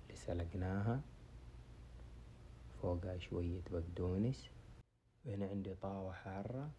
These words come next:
ضفت عليها اللحمة، فردتها بهذه الطريقة وخليها لين تتحمر،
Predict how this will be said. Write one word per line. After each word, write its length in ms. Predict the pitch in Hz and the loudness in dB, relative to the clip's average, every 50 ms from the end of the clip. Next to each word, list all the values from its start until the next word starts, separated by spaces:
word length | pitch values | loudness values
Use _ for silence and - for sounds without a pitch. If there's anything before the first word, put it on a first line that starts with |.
| - | -4
ضفت 280 | 113 101 90 87 - 90 | -2 -2 -2 -2 -2 0
عليها 340 | 85 90 92 95 95 90 90 | 2 4 6 6 4 4 2
اللحمة، 540 | 87 87 90 95 95 - - 127 131 147 151 - - - - - - - - - - - - | 2 2 2 0 0 2 4 4 4 4 2 -2 -6 -12 -16 -16 -16 -16 -14 -14 -14 -14 -6
فردتها 480 | - - 98 101 - - - 92 87 | 0 2 2 2 2 0 0 2 2
بهذه 260 | 85 - 95 90 85 - | 2 2 2 2 2 2
الطريقة 760 | - - - - 90 90 95 95 101 107 117 135 135 147 - - - - - - - - - | 0 -2 -2 0 2 2 4 4 4 6 8 8 8 8 6 0 -8 -12 -14 -14 -14 -12 -6
وخليها 360 | - - 98 95 95 90 90 | 0 2 4 4 6 6 6
لين 200 | 92 95 92 87 | 6 6 4 4
تتحمر، 640 | - - - - - 104 104 117 123 135 143 147 | 0 -6 -8 -4 2 4 6 8 8 6 6 4